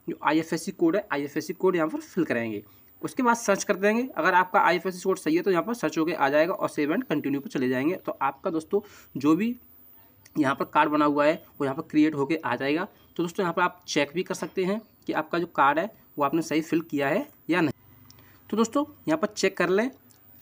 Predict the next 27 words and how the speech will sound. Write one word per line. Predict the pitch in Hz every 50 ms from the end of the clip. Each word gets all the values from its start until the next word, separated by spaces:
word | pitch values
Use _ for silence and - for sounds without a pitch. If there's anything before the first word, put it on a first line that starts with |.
| _ - - -
अगर | - 160 190 208
चेक, | 208 - 214 208 208 - - _ _ _ - - - - _ _ _ - -
चेक | - 185 180
में | 196 214 220
कोई | 214 233 185
गलती | 160 170 170 170 202 202
है | 214 226 220
तो | 214 180
उसे | 180 - - 208
फिर | 208 - 165
से | - -
आप | 190 202 -
सही | - 165 175
कर | 185 - 175 160
सकते | - 170 - - 196
हैं | 208
यहीं | 190 185 190
से। | 175 202 233 254 247 - - - - - _ -
और | -
देखिए | 151 151 135 135 135 127 113 - - - - -
मैं | 127 160 202 220
यहाँ | 214 175 170 175
से | 196 240 277 285 - - - - -
अपना | 170 160 190 214 233 233 - - - - - - - - - - - - - - - - -
आपको | - - - 208
दिखा | 175 143 147 147
दूँ, | 170 214 247